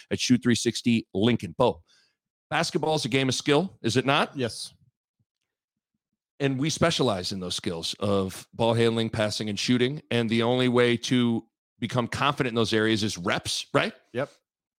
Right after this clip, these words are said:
Speaker 1: And Shoot three sixty gives you more reps. I think the average practice, you get thirty-two shots up in, in a one-hour practice. In a game, you get nine shots up.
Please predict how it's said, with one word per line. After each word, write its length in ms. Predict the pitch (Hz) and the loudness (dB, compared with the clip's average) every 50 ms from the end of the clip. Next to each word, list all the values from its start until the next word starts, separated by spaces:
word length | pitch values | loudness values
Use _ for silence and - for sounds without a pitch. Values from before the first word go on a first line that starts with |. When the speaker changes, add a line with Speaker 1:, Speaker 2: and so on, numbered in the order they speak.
| _ _ _ _ - | _ _ _ _ -6
Speaker 1:
And 180 | 143 151 143 | -4 -4 -2
Shoot 160 | - - 143 - | 0 0 0 2
three 120 | 147 135 | 2 0
sixty 320 | - - 139 - - 131 | 0 0 -4 -2 -2 -2
gives 180 | 117 127 113 110 | -2 -2 -4 -2
you 80 | 123 120 | -2 -2
more 160 | 120 120 120 | 0 2 2
reps. 220 | 123 117 110 - | 2 2 2 2
I 40 | 131 | 2
think 140 | 135 151 147 | 2 2 2
the 180 | - 147 - - | 0 -2 0 0
average 500 | 135 156 170 160 196 196 190 - - - _ - - - - _ - | 0 0 2 4 4 2 2 2 -4 -12 _ -20 -20 -20 -14 _ 0
practice, 800 | - - 156 151 170 - - - 113 101 110 - - - - - _ _ _ _ _ _ _ _ _ _ _ _ _ _ _ _ _ _ _ _ | 2 2 2 2 0 -2 -4 -4 -4 -2 -2 -4 -6 -6 -8 -10 _ _ _ _ _ _ _ _ _ _ _ _ _ _ _ _ _ _ _ _
you 100 | - 120 | -4 -4
get 160 | 117 123 - - | -2 -2 -2 -6
thirty-two 580 | - - - 151 151 160 170 - - 175 160 | -4 2 2 2 4 2 0 -2 -2 0 0
shots 380 | 143 - - 123 113 113 - - | 0 2 2 0 0 0 -2 -4
up 200 | 101 92 - - | -4 -4 -2 -2
in, 160 | 101 101 98 | -2 0 -2
in 120 | 90 98 | 0 0
a 60 | 104 95 | 0 2
one-hour 400 | 90 101 107 104 104 104 101 101 | 2 2 2 2 2 2 2 0
practice. 600 | - - 95 92 - - - - - - - - _ _ _ _ _ _ _ _ _ _ _ _ _ _ _ _ _ _ _ - | 0 -2 -2 -4 -4 -12 -12 -10 -10 -10 -10 -12 _ _ _ _ _ _ _ _ _ _ _ _ _ _ _ _ _ _ _ -2
In 240 | 135 135 131 131 127 - | 0 2 2 2 0 0
a 120 | 123 120 | 0 -2
game, 800 | 101 92 92 - - 135 139 151 147 123 101 73 69 69 - - - - _ _ _ _ _ - | -2 -4 -6 -2 0 2 2 2 2 2 0 -2 -6 -14 -18 -20 -20 -20 _ _ _ _ _ 0
you 100 | 110 113 | 0 2
get 240 | 107 120 123 - - | 4 2 0 0 -2
nine 560 | 95 95 101 117 123 135 143 143 135 123 110 | -6 -4 -2 -2 0 0 0 0 2 2 0
shots 460 | 104 - - 95 82 78 - - - | 0 -2 -2 -4 -4 -6 -6 -8 -8
up. 200 | - - - - | -8 -10 -14 -18